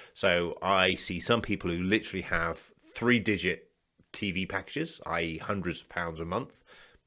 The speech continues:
It might be you. You might need it. Okay?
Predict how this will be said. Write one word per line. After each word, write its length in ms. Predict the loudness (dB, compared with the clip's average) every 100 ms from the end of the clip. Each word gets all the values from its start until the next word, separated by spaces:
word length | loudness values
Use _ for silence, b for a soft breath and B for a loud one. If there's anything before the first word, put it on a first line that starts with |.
| _ -4
It 200 | -2 4
might 200 | 4 6
be 80 |
you. 340 | 6 8 6 0 _ _ -8
You 280 | 0 2
might 180 | 4 4
need 200 | 4 2
it. 200 | 0 -4 _ _ _ _ -20 _ _ -4
Okay? 320 | -2 0 -2